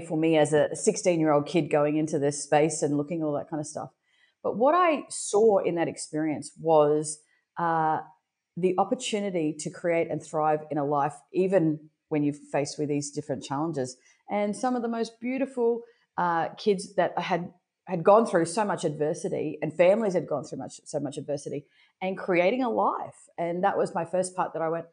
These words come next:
"Ah, that's pretty cool." Uh, so then I went on to have a career in education.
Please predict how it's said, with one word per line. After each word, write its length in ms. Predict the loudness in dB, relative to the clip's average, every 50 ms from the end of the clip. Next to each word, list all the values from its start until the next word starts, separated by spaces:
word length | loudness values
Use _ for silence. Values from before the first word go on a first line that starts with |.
| _ -6
"Ah, 380 | -4 -4 -2 -4 -6 -6 -10 -14 _ _ _ _ _ _ _ -10
that's 180 | -10 -10 -10 -10
pretty 280 | _ -10 -8 -8 -8
cool." 340 | -8 -10 -10 -8 -10 -10 -12 _ _ _ _ _ _ _ _ _ _ _ _ _ -6
Uh, 200 | -2 0 0 0
so 200 | 2 4 4 4
then 140 | 6 4 4
I 60 | 2
went 180 | 2 2 2 2
on 160 | 2 0 0
to 100 | -4 -4 -2
have 100 | -2 -2
a 60 | -2
career 360 | -2 -2 0 0 2 2 2
in 80 | 0 0
education. 760 | 0 -2 -2 -4 -6 -4 -2 -2 -2 -2 -2 -2 -2 -2 -2